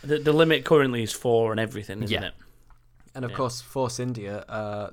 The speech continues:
Speaker 3: the best of the chasing pack, fourth in
Speaker 2: Very
Speaker 3: the
Speaker 2: true.
Speaker 3: championship at the minute. Um, probably by virtue of the fact that they've had f-, c-, far less retirements than anyone else from the look of this
Speaker 1: Yeah.
Speaker 2: That being
Speaker 3: championship
Speaker 2: said,
Speaker 3: table.
Speaker 2: another team still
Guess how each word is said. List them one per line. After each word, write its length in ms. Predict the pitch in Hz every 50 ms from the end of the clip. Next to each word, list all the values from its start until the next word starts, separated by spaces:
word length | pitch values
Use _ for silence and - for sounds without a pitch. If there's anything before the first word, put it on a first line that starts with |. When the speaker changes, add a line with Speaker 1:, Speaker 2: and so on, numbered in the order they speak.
| - -
Speaker 3:
the 360 | - 110 107 104 101 101 98
best 500 | - - 113 110 107 - - - - - -
of 220 | - 117 104 - -
the 260 | 110 107 107 107 104
chasing 400 | - - 110 107 101 - 107 104
pack, 240 | - - 120 - -
fourth 520 | - - - - 123 123 113 - - -
in 80 | 117 113
Speaker 2:
Very 140 | 107 104 104
Speaker 3:
the 60 | 120
Speaker 2:
true. 100 | 143 139 110
Speaker 3:
championship 280 | - - - 98 -
at 80 | - -
the 60 | -
minute. 240 | 104 107 113 - - - _ _ _ _ _ _ _ _ _ _ _ _ _ _ _ _ _ -
Um, 460 | 107 104 104 98 98 98 101 - - _ _ _ _ _ _ _ _ -
probably 480 | - - 147 135 131 120 123 123 117
by 240 | 117 120 117 113 110
virtue 360 | 107 123 123 - - - 117
of 80 | 107 98
the 80 | 104
fact 260 | - - 110 92 82 -
that 160 | 92 - -
they've 500 | 110 107 107 104 101 - - - - - - - _ - _ _ _ - _ _ _ _ _ _ _ _ _ _ _ -
had 280 | - - - 113 - - - - - _ -
f-, 220 | - - - - - -
c-, 80 | - -
far 480 | - - - - 143 131 127 123 113 113
less 460 | 117 113 110 - - - - - - -
retirements 720 | 117 110 98 - - 107 107 104 92 95 92 - - -
than 160 | - - 107 95
anyone 260 | 98 101 98 92 98
else 260 | 98 95 - - -
from 200 | - - - 76
the 60 | 78
look 140 | - - -
of 40 | - -
this 80 | 107 95
Speaker 1:
Yeah. 160 | 95 98 110 - - - -
Speaker 2:
That 140 | 120 123 -
being 140 | 123 123 117
Speaker 3:
championship 60 | 113
Speaker 2:
said, 220 | - - 120 113 110
Speaker 3:
table. 100 | 110 110
Speaker 2:
another 220 | 113 120 123 113 110
team 400 | - - 107 101 98 95 92 92
still 640 | - - - - 104 98 95 95 92 90 90 -